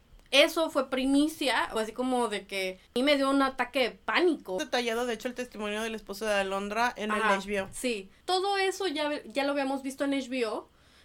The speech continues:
Speaker 1: eh, detalladamente y como primicia. Ya habíamos tenido esta,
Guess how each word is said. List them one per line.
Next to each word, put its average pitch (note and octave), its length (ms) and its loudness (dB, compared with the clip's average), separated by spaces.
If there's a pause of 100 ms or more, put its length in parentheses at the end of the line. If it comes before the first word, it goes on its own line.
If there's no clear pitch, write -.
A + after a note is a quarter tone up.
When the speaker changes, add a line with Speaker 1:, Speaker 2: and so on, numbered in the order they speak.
(140)
Speaker 1:
eh, G#3+ 520 2
detalladamente A#3 760 0
y C#4+ 40 -4
como B3+ 240 -4
primicia. G3+ 680 -4
Ya A3+ 280 2
habíamos A#3+ 320 0
tenido G#3+ 400 -2
esta, A3 640 0